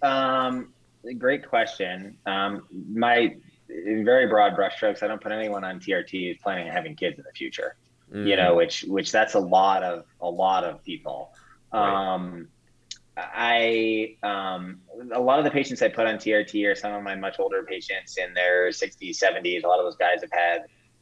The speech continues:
Speaker 1: prostate cancer, you know, other issues, or to be honest, a lot of them come to me when,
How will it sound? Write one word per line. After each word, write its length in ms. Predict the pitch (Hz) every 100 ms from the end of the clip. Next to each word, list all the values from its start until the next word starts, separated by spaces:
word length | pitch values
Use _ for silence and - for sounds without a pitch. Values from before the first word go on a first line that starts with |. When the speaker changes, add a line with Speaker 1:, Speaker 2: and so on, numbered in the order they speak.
| _
Speaker 1:
prostate 340 | 123 - 107
cancer, 600 | 107 104 104 95 92 92 92
you 100 | 95
know, 80 |
other 280 | 92 101 101
issues, 260 | 98 110 101
or 80 | 101
to 80 |
be 100 | 107
honest, 260 | 113 110 -
a 40 |
lot 140 | 92 104
of 80 | 95
them 140 | 82
come 320 | - 107 101
to 80 | 92
me 180 | 90 85
when, 320 | 85 82